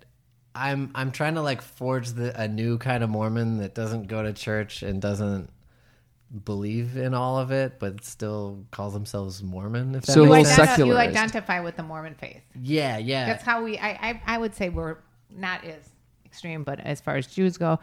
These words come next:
Speaker 3: we are, we practice some of the very, you know, some of the customs, but we're pa-, basically, you know, we're very, very liberal Jews.
Speaker 1: Yeah, exactly. And that's,
Speaker 3: Would you say?
Speaker 1: it's
Speaker 2: Yeah.
Speaker 1: very much, like, a heritage thing.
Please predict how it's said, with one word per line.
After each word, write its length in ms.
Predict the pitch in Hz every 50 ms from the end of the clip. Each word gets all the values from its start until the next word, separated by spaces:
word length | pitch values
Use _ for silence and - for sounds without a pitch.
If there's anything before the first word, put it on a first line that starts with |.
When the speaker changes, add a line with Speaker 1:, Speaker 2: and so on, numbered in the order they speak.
| - - - - - -
Speaker 3:
we 140 | - 151 160
are, 200 | 160 156 151 147 - - - - -
we 160 | 196 214 220
practice 540 | 214 - - 185 180 175 175 - 190 175 -
some 280 | - - 165 151 156 175
of 100 | 165 151
the 160 | 151 151 143 147 147
very, 340 | 151 151 147 147 151 151 151
you 120 | - - 170
know, 120 | 151 143 127 -
some 120 | - 160
of 60 | 156
the 60 | 143 -
customs, 420 | - - - - - 170 151 139
but 180 | - - 143 -
we're 140 | - 143
pa-, 200 | - - - - - _ -
basically, 720 | - 139 139 - - - - - 127 117 107 92 78 - - - _ _ _ _ _ _ _ _ - -
you 80 | 143
know, 240 | 156 135 98 127 143 - - - _ _ - - 151 - - _ - -
we're 140 | 170 165
very, 260 | 143 170 165 151 143 131
very 180 | 135 123 117
liberal 440 | 131 143 135 131 123 120 123 123 - _ _ -
Jews. 160 | - - 110
Speaker 1:
Yeah, 460 | 117 127 131 131 123 110 98 90 95 - - -
exactly. 680 | 127 127 127 127 147 151 147 147 143 - 117 104 101
And 140 | 123 127 139
that's, 180 | 139 139 -
Speaker 3:
Would 200 | 156 151 - 185 190
you 40 |
say? 60 | 185 - -
Speaker 1:
it's 200 | - - 104 -
Speaker 2:
Yeah. 260 | 151 131 123 117 127 - -
Speaker 1:
very 260 | 143 127 135 143 147 139
much, 240 | 139 135 127 -
like, 140 | 135 120 107
a 220 | 110 104 101 98 95
heritage 540 | - 117 110 104 104 95 90 90 87 -
thing. 300 | - - 82 78 78 76